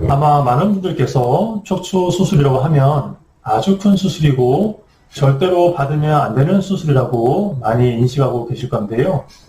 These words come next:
예전에는 척추 내시경이 없었고 예전에는 척추 수술이라고 하면 절개를 크게 하고 나사못을 박는 유압술만 했기 때문에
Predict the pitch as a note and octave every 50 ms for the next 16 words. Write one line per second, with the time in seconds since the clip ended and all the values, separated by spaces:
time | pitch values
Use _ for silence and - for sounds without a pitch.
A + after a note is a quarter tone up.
0 | - - - - - - - - - - - C3 C3+ C#3+ F#3 F#3 F#3+ F3+ F3+ F3
1 | E3 E3 E3 E3+ E3 D#3 C#3+ - F#3+ - - G3 C#3+ B2+ F3 - E3 D#3+ D#3 E3
2 | D3 - - - G#2 - - - C3 D3 F3+ G#3 G#3 - - - - - - -
3 | - - - B2+ B2+ C3 D3 C#3+ C#3 C3+ C3+ C#3 C#3 C#3 C#3+ C#3 - - F#3+ -
4 | - F#3+ - - - - F#3 E3 D3+ C#3 C3 - F3+ D#3 B2+ A#2+ A#2+ B2+ A#2+ A2+
5 | - - - - - C3 C3+ C3+ D3 D3 C#3 C3+ C3 B2+ - - G#3 F#3+ G3+ F#3+
6 | D#3+ G#3+ G3+ - C3 B2 B2 C#3 D#3+ G3 G3+ - - - - - - - - -
7 | A#2 - - F3+ F#3+ G3 G3+ F#3+ - F#3+ F3+ F3 - C3+ C3 C3 B2+ C3 C3+ C3+
8 | C3 C3 A#2+ A#2 C3 D3+ D#3+ D#3+ D#3+ - C#3+ C#3+ C3 C#3 - - G#3 G3 - C3+
9 | A#2 A#2+ A#2+ B2+ D3+ F#3 F#3 C3 - -